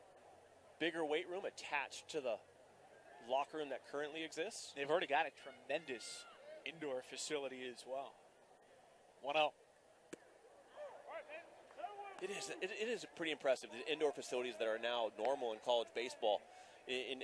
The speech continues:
Speaker 1: in, in areas where the cold would keep people from practicing, you now get inside one of those practice facilities, and,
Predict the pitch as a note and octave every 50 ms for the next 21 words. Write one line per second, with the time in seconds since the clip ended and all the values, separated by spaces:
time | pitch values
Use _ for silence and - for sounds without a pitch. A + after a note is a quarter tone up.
0 | - - - C#3 C3 A2+ B2+ C3+ C#3+ D3 C#3+ C3+ A#2+ - - - - - - -
1 | - - - - B2 C3 C3 B2 B2+ - - D#3+ D#3 D#3 D#3 C#3+ C#3 - - -
2 | - D#3 D3 - - - D3+ D#3 - D3 C#3+ - - C3+ B2 - - C#3+ C3+ D#3+
3 | F#3 - D3+ - - B2+ A#2 A#2 - - - - - - - - - - - -
4 | B2 C3 C#3 D3 C#3+ C#3 - D3 D3 C#3+ C#3+ C3+ - - D3+ C#3 C#3 D3 D3 C3+
5 | C#3 C3+ C3+ C3 C3 A#2+ A#2 - - - - - - - - - - - - D#3+
6 | C#3+ D#3 - D#3+ C#3+ - - - B2+ - - D#3 D#3+ D#3+ E3 F3 G3+ G#3+ F3+ A#2+
7 | F#2+